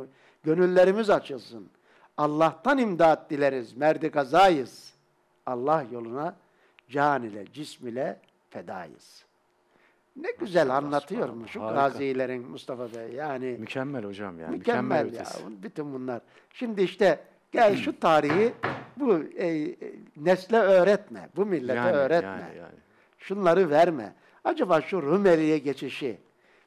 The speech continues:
Speaker 1: bir destan gibi işte yazıp okutup anlatacaksın. O gençte bir heyecan olacak. Bir gayret olacak, din gayreti olacak. Devlet, vatan, millet, bayrak heyecanı olacak. Şuuru olacak. Bu böyle olur.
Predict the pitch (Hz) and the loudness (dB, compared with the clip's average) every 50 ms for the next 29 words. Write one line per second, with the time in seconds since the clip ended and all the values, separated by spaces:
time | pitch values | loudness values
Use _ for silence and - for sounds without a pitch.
0 | _ - 330 349 - 156 - 156 160 156 156 - - 226 247 254 240 170 147 131 | _ -4 -4 -4 -4 -4 -2 0 0 0 -2 -4 -2 -2 -2 -2 -2 -6 -8 -8
1 | 131 123 - - - 135 120 110 127 156 180 170 180 175 175 - _ _ - - | -8 -10 -10 -10 -10 -10 -4 0 2 2 2 4 2 -2 -2 -2 _ _ -16 -16
2 | 160 - 196 - 190 156 - - - 147 143 147 147 143 - 170 165 359 349 - | -12 -12 -10 -10 -10 -12 -10 -10 -10 -8 -8 -6 -8 -8 -8 -8 -6 -6 -6 -6
3 | - - - 127 104 - _ _ _ _ _ _ - 151 156 135 202 226 233 226 | -8 -14 -14 -14 -14 -16 _ _ _ _ _ _ -10 -8 0 2 2 2 2 0
4 | - 233 190 143 151 135 117 131 151 165 170 165 165 214 254 277 247 175 143 117 | -2 -2 -2 -2 -2 -4 0 2 4 4 4 4 2 0 -2 -2 -2 -6 -6 -8
5 | - 110 98 92 _ _ _ _ _ _ _ _ _ _ _ _ _ _ _ _ | -8 -12 -16 -16 _ _ _ _ _ _ _ _ _ _ _ _ _ _ _ _
6 | _ _ - - - - 131 131 135 131 139 190 208 320 330 254 214 139 139 123 | _ _ -20 -18 -12 -4 -2 0 2 2 2 2 0 0 -4 -4 -6 -6 -6 -8
7 | - _ - - 180 233 233 208 196 170 147 143 135 131 - 123 117 120 110 104 | -8 _ -6 -4 -4 -2 2 2 2 2 2 0 -4 -8 -10 -12 -12 -12 -12 -12
8 | 113 110 _ _ _ - 139 143 143 156 202 202 190 196 - 131 143 - - 185 | -14 -16 _ _ _ -2 0 0 0 2 0 0 0 -2 -4 -6 -6 -4 -4 -4
9 | 214 175 131 123 127 139 156 175 208 208 208 - 113 127 135 139 147 180 214 - | -4 -4 -6 -8 -8 -8 -4 -2 -2 -2 -2 -4 -2 0 2 2 4 4 2 2
10 | - 143 147 151 139 123 143 139 131 127 127 123 123 120 113 117 113 - _ _ | 0 -8 -8 -8 -6 -6 -8 -8 -8 -8 -10 -10 -10 -12 -10 -12 -12 -14 _ _
11 | _ _ _ _ _ _ - - - - 165 160 160 165 151 156 151 139 131 123 | _ _ _ _ _ _ -18 -14 -10 -6 -2 -2 -2 0 0 -2 -2 -2 -4 -6
12 | 107 123 113 104 _ _ _ _ _ _ _ _ - 190 214 175 139 165 196 247 | -6 -8 -10 -12 _ _ _ _ _ _ _ _ -6 -6 -4 -2 2 4 6 6
13 | 285 262 240 202 160 131 127 120 107 101 | 8 8 6 6 6 2 -2 -4 -6 -10